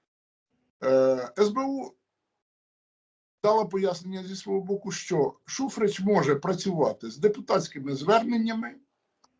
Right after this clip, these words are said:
в камері і готувати листи звернення до різних інституцій. Я думаю, що,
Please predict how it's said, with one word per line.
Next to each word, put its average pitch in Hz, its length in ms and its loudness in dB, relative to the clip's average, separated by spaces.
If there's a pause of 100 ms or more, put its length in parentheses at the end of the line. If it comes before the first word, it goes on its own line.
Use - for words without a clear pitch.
(100)
в 165 80 -12
камері 196 520 4 (1400)
і 226 480 6
готувати 196 520 6
листи 170 460 0
звернення 156 600 -4
до 139 120 -2
різних 143 340 -8
інституцій. - 680 -10
Я 226 120 0
думаю, 208 340 4
що, 170 380 2